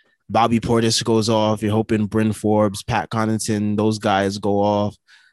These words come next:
You're hoping P J Tucker hits his corner threes. Like, you're just banking on so much without Giannis there. It's just so hard for me to really think that this team is gonna even,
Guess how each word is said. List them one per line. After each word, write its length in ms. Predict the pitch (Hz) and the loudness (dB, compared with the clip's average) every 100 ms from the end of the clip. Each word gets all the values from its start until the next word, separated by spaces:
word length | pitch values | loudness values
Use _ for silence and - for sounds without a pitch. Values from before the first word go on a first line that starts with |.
| _ | _
You're 80 | 117 | 0
hoping 180 | 117 123 | 2 2
P 120 | 131 | 2
J 140 | 123 117 | 2 2
Tucker 260 | 117 120 | 2 2
hits 160 | 120 107 | 2 2
his 140 | 117 | -2
corner 320 | - 120 120 | 0 2 2
threes. 360 | 110 117 117 107 | 2 0 0 0
Like, 240 | 98 95 131 | -4 -4 0
you're 80 | 156 | 2
just 200 | 175 110 | 2 2
banking 400 | 120 131 120 104 | 0 0 0 0
on 220 | 98 95 | 0 -2
so 260 | - 110 | 0 0
much 360 | 104 98 104 - | 0 0 -2 -2
without 220 | 95 85 | -4 -4
Giannis 540 | 92 90 95 104 104 - | -4 -4 -4 -4 -6 -4
there. 380 | 104 110 113 107 - - - - - | 0 2 0 -2 -10 -20 -20 -20 -4
It's 180 | 120 120 | -2 2
just 200 | 143 - | 2 4
so 180 | 143 135 | 4 4
hard 220 | 123 123 | 4 2
for 100 | - | 0
me 120 | 120 | 0
to 100 | 110 | 0
really 260 | 104 110 107 | 0 0 -2
think 280 | - 110 104 | -2 -4 -2
that 200 | 98 - | -4 -4
this 180 | 101 - | -8 -6
team 280 | 113 104 92 | -4 -2 -4
is 100 | 90 | -6
gonna 340 | 90 90 80 - _ _ _ _ _ - | -6 -6 -10 -14 _ _ _ _ _ -8
even, 560 | 101 95 82 82 104 | -4 -2 -4 -4 -10